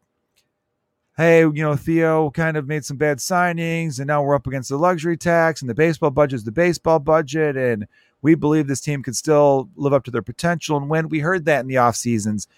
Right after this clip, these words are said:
going into twenty nineteen and going into twenty twenty. And then in twenty twenty-one, straight up, "Hey, there's a pandemic. We lost all this money. We gotta cut payroll." Look, we've heard all, we've heard it all, right? My thing is that how does the guy who's in charge of the business side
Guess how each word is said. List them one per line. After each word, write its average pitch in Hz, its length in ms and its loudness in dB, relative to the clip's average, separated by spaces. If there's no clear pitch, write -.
going 117 200 0
into 110 120 -2
twenty 113 220 -2
nineteen 104 340 -2
and 98 60 -4
going 101 200 -2
into 95 120 -4
twenty 98 260 -4
twenty. 95 420 -2
And 120 120 0
then 131 60 2
in 131 80 -4
twenty 147 200 -2
twenty-one, 147 540 2
straight 131 340 4
up, 127 180 6
"Hey, 127 460 6
there's 113 160 -2
a 104 60 -8
pandemic. 120 460 0
We 110 100 0
lost 113 260 4
all 113 80 0
this 101 160 -6
money. 131 240 0
We 113 120 -2
gotta 123 120 4
cut - 240 -4
payroll." 92 400 -2
Look, 117 240 -2
we've 107 120 -6
heard 127 220 -2
all, 107 180 2
we've 110 140 -8
heard 107 160 -4
it 80 60 -6
all, 69 240 -8
right? 95 340 -2
My 170 180 6
thing 175 200 2
is 135 160 0
that 120 280 4
how 180 320 4
does 190 240 0
the 151 80 0
guy 147 400 4
who's 127 220 -2
in 123 80 -8
charge 143 420 2
of 117 120 -8
the 123 80 0
business 180 500 2
side 95 500 0